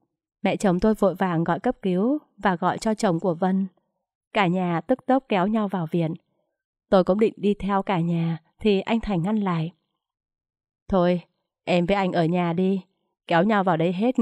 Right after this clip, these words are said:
cũng không làm được gì. Em lấy danh sách số điện thoại bạn bè của mẹ ra, gọi cho họ, báo hủy bữa cơm hôm nay đi." Tôi nghe Thành nói thế cũng đúng, nhưng mà tâm trạng vô cùng bất an.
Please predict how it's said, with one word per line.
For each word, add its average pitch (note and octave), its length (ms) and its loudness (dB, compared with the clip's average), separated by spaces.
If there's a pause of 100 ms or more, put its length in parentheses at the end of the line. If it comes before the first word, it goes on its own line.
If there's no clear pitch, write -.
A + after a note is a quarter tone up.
(160)
cũng A3+ 120 0
không A3+ 140 2
làm F#3 220 0
được E3 180 0
gì. E3 320 -2 (640)
Em F#3 200 2
lấy F3+ 180 0
danh F3+ 280 0
sách G#3+ 200 -2 (140)
số F3 140 2
điện G3 180 0
thoại F3+ 220 -2
bạn F3+ 260 -4
bè F3 160 0
của E3+ 140 0
mẹ F3 180 -2
ra, F3+ 360 -2 (340)
gọi G3 200 2
cho G3+ 120 0
họ, F3+ 340 -2 (240)
báo F3+ 240 0
hủy G#3 220 2
bữa F#3+ 140 0
cơm G3+ 240 0
hôm F#3 160 -2
nay F#3+ 200 0
đi." G3 260 -2 (1120)
Tôi A3+ 140 2
nghe G3+ 220 0
Thành F3+ 260 -2
nói F3 180 0
thế G3 480 -2
cũng A3 200 -2
đúng, G#3 340 2 (300)
nhưng G3+ 200 2
mà E3+ 200 -2
tâm A3 240 0
trạng F3 360 -4
vô A3+ 140 4
cùng E3+ 220 0
bất A3+ 160 -2
an. F#3+ 320 -4